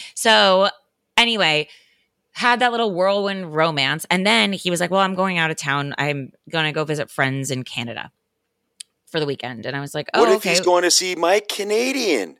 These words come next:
Speaker 1: He might. He might have been, or who's to say, because this is what transpired. And I remembered this while I was in Miami this time around, and I was like, "Ugh, I don't even wanna deal with that again." So that was part of it too.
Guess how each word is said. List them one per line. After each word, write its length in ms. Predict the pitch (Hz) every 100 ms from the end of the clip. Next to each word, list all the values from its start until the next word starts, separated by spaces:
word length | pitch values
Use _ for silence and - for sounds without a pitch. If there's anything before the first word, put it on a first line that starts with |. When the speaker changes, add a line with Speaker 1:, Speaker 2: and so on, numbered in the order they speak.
| _
Speaker 1:
He 160 | - 180
might. 440 | 175 247 370 156 -
He 120 | 185
might 240 | 190 220 311
have 140 | 254
been, 220 | 160 147
or 440 | 131 170 202 220 -
who's 220 | 160 170 170
to 80 | 180
say, 240 | 196 147
because 300 | 139 147 143
this 160 | 156 147
is 120 | 135
what 160 | 143
transpired. 680 | - 135 131 - 160 131 139 -
And 180 | 143 139 - - - _ 175
I 360 | 175 175 175 -
remembered 500 | 180 175 208 233 196
this 200 | 190 175
while 180 | 165 165
I 100 | 175
was 160 | 196
in 100 | 190
Miami 520 | 196 190 147 135 135 135 - _ 139
this 220 | 196 -
time 260 | 139 131
around, 300 | 127 123 127
and 80 | 139
I 20 |
was 80 | 143
like, 120 | 147 -
"Ugh, 220 | 156 143 - - -
I 80 | 147
don't 140 | 170
even 180 | 151 131
wanna 220 | 123 123
deal 180 | 117 127
with 100 | 131
that 160 | - 127
again." 300 | - 131 131 - - -
So 460 | - 196 175 165
that 180 | 180 165
was 80 | 151
part 200 | - 127
of 60 | 123
it 100 | -
too. 160 | -